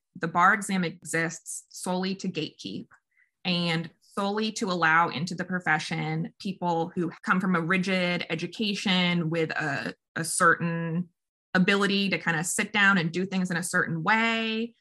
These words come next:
and who have the money and the resources to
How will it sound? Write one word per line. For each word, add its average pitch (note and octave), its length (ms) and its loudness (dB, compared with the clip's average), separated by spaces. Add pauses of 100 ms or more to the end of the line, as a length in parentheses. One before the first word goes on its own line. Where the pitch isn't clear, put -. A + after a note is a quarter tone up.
(280)
and F#3 520 0
who F3+ 120 -2
have F#3 240 2
the E3 80 -2
money A3 800 2 (260)
and F#3 120 -2
the E3+ 80 -2
resources G#3 1080 -2
to E3+ 580 0